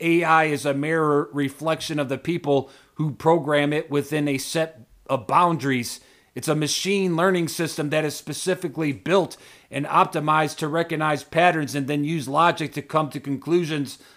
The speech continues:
about those patterns. It should be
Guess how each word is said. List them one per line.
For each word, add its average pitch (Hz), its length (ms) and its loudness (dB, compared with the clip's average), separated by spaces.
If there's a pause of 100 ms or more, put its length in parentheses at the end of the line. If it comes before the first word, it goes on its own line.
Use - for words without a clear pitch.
(120)
about 165 400 2
those 139 180 -2
patterns. 113 640 -4 (960)
It 110 120 -6
should 139 220 -2
be 143 380 0